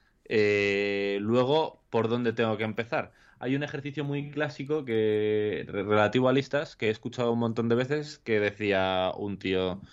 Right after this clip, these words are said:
"Siéntate durante una hora con una lista, eh, una hoja en blanco, vaya, y un boli, y a-, y pon en una lista literalmente todas las cosas que tienes que hacer.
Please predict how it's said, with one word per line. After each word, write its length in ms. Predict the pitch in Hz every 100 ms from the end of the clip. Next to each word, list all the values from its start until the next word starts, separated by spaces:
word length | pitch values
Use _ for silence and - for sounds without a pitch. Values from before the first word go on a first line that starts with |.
| - - -
"Siéntate 520 | - 165 175 180 190
durante 340 | 156 131 127
una 160 | 147 156
hora 200 | 170 185
con 160 | 120 131
una 160 | 131
lista, 400 | 151 160 208 220 - - - - -
eh, 460 | 127 110 104 104 104
una 200 | 120 113
hoja 140 | 117 113
en 60 |
blanco, 220 | 139 151
vaya, 320 | 160 170 196 170
y 120 | 131
un 100 | 131
boli, 300 | 156 190 -
y 120 | 127 120
a-, 180 | 123 -
y 460 | 123 120 117 117
pon 180 | 120 160
en 80 | 160
una 80 | 160
lista 220 | 170 180
literalmente 600 | 147 147 151 156 160 165
todas 200 | - 151
las 100 | 143
cosas 200 | 143 135
que 100 | -
tienes 220 | 123 113 -
que 60 |
hacer. 280 | 101 98 -